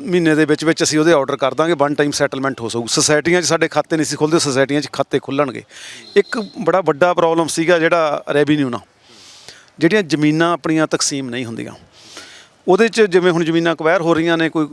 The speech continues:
ਰੇਲਵੇ ਲੰਘ ਰਹੀ ਆ, ਕੋਈ ਹੋਰ ਆ, ਉਹ ਐਡੇ ਐਡੇ ਖਾਤੇ ਆ, ਤੇ ਕਬਜ਼ਾ ਕਿਸੇ ਦਾ, ਜ਼ਮੀਨ ਕਿਸੇ ਕੋ ਆ, ਉੱਪਰ ਪੈਸੇ ਕੋਈ ਚੱਕ ਜਾਂਦਾ ਜਦ ਆ ਜਾਂਦਾ।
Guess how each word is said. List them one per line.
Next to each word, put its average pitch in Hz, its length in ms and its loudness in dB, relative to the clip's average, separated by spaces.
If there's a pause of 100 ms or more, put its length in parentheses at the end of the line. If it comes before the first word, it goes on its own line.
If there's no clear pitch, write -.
ਰੇਲਵੇ 151 280 4
ਲੰਘ 151 220 0
ਰਹੀ 170 160 0
ਆ, 160 40 2
ਕੋਈ 156 140 -2
ਹੋਰ 147 180 0
ਆ, 143 160 2 (500)
ਉਹ 202 140 4
ਐਡੇ 185 120 2
ਐਡੇ 202 120 4
ਖਾਤੇ 165 480 0
ਆ, 156 160 -2 (520)
ਤੇ 180 220 4 (280)
ਕਬਜ਼ਾ 175 360 2
ਕਿਸੇ 165 300 0
ਦਾ, 170 300 0
ਜ਼ਮੀਨ 160 320 -2
ਕਿਸੇ - 460 -6
ਕੋ 170 140 -2
ਆ, 170 100 4
ਉੱਪਰ 196 300 -2
ਪੈਸੇ 175 300 0
ਕੋਈ 160 160 -6
ਚੱਕ 156 200 -2
ਜਾਂਦਾ 160 280 2
ਜਦ 156 200 0
ਆ 165 260 0
ਜਾਂਦਾ। 156 340 0